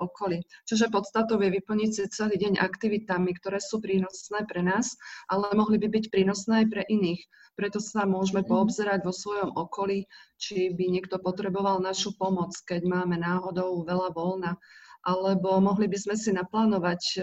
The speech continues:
Speaker 1: úlohy na ďalší deň, prípadne program si vymyslieť na celý týždeň, čo by sme chceli stihnúť v týchto podmienkach. Čiže zmyslom je pocit byť užitočný.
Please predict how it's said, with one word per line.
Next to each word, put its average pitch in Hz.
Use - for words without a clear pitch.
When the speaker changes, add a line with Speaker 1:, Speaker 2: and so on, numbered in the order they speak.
Speaker 1:
úlohy 196
na 170
ďalší 180
deň, 180
prípadne 180
program 196
si -
vymyslieť 185
na 185
celý 208
týždeň, 185
čo -
by 190
sme 202
chceli 202
stihnúť 196
v -
týchto 185
podmienkach. 175
Čiže 208
zmyslom 220
je 208
pocit 220
byť 202
užitočný. 175